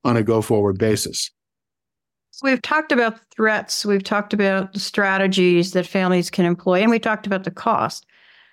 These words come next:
Speaker 2: So, Bobby, can you give us maybe a real-life example of a family that maybe didn't invest or didn't,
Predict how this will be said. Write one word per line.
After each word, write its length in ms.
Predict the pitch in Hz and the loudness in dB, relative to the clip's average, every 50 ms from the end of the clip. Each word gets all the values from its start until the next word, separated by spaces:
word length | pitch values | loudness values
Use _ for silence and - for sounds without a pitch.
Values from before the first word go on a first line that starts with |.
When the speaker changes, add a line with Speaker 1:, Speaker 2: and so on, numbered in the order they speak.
| _ _ _ | _ _ _
Speaker 2:
So, 240 | - - - 247 | -6 -2 0 2
Bobby, 280 | 233 233 254 254 254 254 | 2 4 4 2 2 2
can 180 | 240 262 254 262 | 4 4 4 4
you 100 | 302 302 | 4 2
give 200 | 285 339 339 339 | 0 -2 -4 -4
us 180 | 339 302 - | -6 -2 0
maybe 340 | 254 254 247 240 254 247 247 | 2 2 2 4 4 4 4
a 240 | 226 214 208 190 185 | 4 2 2 2 2
real-life 460 | 180 190 202 202 190 190 196 196 - | 2 2 2 2 2 2 0 0 0
example 580 | 196 185 180 - 170 185 208 226 214 208 185 180 | -2 0 0 0 0 0 0 0 0 0 2 2
of 300 | 180 180 175 175 190 - | 2 2 2 0 -2 -2
a 80 | - 180 | -4 -6
family 460 | - - 196 190 190 190 190 185 185 | -4 -2 -2 0 2 4 4 4 4
that 240 | 180 185 185 185 185 | 2 2 2 2 2
maybe 240 | 196 190 196 214 | 2 2 2 2
didn't 340 | 196 185 196 202 208 220 220 | 2 2 2 4 4 2 2
invest 580 | - 185 175 175 170 170 190 214 196 196 - - | 2 2 2 2 2 0 0 -2 -4 -6 -4 -4
or 60 | 175 | -2
didn't, 380 | 170 185 180 185 185 180 185 | 0 2 2 4 2 2 0